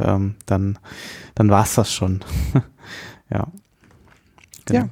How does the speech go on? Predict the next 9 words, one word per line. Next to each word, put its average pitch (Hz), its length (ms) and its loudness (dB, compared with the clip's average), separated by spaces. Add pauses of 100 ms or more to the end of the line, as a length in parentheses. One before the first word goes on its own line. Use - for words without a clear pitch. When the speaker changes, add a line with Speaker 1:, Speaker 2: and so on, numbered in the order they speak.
Speaker 2:
Podcasten 151 440 2
wird 104 100 2
ganz 92 240 2
einfach - 480 -4
werden, 73 340 -8
genau. 69 460 -8 (420)
<laughs> 156 260 2 (680)
Naja. 92 440 4 (1200)
Ähm, 170 520 0